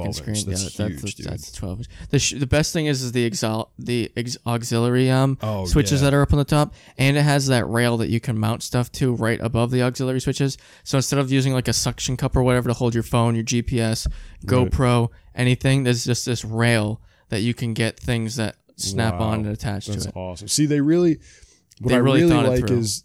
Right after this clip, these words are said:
Speaker 1: yes, they built this car with the people that are gonna buy it in mind. Like, look at all the stuff that you can have on that thing.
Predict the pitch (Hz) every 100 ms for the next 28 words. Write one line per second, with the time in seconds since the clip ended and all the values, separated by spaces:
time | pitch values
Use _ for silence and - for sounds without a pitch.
0 | - 131 117 80 - - 120 107 - 143
1 | 151 170 135 131 - - 117 110 107 107
2 | 104 - 113 - 101 - - 123 - 123
3 | 110 107 101 107 95 82 92 98 98 92
4 | 87 82 85 82 123 - - 147 - 269
5 | 254 233 - - - 247 233 - 165 156
6 | 139 135 117 113 101 98 90 73 - 87
7 | 82